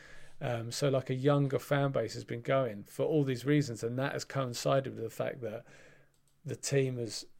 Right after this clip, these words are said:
um, got young players that these, that these young fans can invest in, and they're, um, and maybe,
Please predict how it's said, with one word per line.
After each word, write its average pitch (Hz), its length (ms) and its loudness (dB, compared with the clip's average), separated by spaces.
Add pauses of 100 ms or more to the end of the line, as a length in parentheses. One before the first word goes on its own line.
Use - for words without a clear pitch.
um, 107 400 -8
got 147 160 0
young 135 260 4
players 131 420 2
that 143 140 -6
these, 127 300 -4
that 135 160 -6
these 123 200 -4
young 131 200 2
fans 123 320 -2
can 120 140 -6
invest 117 400 -2
in, 120 160 -2
and 120 140 -6
they're, 117 200 -8 (560)
um, 123 440 -2 (560)
and 135 220 0
maybe, 143 600 6